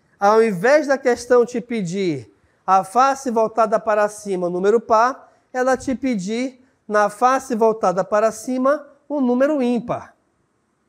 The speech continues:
Vamos lá, então. Um número ímpar. Dentro do espaço amostral, nós temos quem?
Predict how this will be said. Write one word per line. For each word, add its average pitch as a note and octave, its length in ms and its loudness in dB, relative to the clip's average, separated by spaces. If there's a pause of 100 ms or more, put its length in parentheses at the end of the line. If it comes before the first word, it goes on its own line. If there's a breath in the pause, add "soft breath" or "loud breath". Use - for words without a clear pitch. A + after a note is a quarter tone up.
(140)
Vamos E3+ 340 -8
lá, F#3+ 160 -2
então. F3 520 -6 (600)
Um D3 100 -10
número F#3 480 -2
ímpar. A3 680 -2 (640)
Dentro B3+ 520 0
do A#3 100 -2
espaço G3 520 0
amostral, G#3+ 560 0
nós A#3+ 180 0
temos B3 360 -2
quem? E3 460 -2